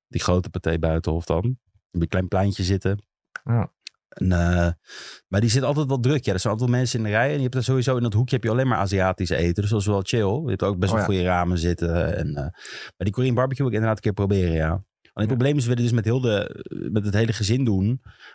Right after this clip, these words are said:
Speaker 1: mijn broer heeft natuurlijk, eh, ja, nog, nog twee kleine kinderen. En dan is het een beetje moeilijk om Korean barbecue te doen, heb ik altijd het gevoel.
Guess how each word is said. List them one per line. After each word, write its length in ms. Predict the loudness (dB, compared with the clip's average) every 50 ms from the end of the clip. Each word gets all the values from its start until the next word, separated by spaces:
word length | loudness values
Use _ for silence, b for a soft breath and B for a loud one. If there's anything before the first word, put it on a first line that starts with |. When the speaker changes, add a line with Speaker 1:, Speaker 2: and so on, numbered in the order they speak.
| B _
Speaker 1:
mijn 180 | -4 -2 -2
broer 160 | 0 0 2
heeft 180 | 2 2 0 0
natuurlijk, 460 | -2 -2 0 0 2 2 0 0 0
eh, 420 | 0 2 2 2 2 2 2 0 0 -2 -4 -8 _ _ _ _ _ _ _
ja, 420 | _ 0 2 2 2 2 -2 -4 -8 _ _ _ -10 -6
nog, 280 | -6 -6 -6 -6 -2
nog 260 | -2 -2 -2 -2 -6
twee 220 | _ 0 0 0 0
kleine 300 | -2 0 0 2 0 2
kinderen. 280 | 0 0 0 2 2
En 60 | 2 2
dan 100 | 0 0
is 60 | 0
het 80 | 0
een 60 | 0 0
beetje 80 | 2 2
moeilijk 200 | 2 2 2 2
om 80 | 0 -2
Korean 220 | 0 0 2 2
barbecue 360 | 2 2 2 0 0 0 0 0
te 100 | 0 0
doen, 120 | 0 0
heb 100 | 0 0
ik 60 | 0 0
altijd 180 | 0 0 -2 -2
het 80 | -4
gevoel. 320 | -8 -6 -4 -2 -2 -2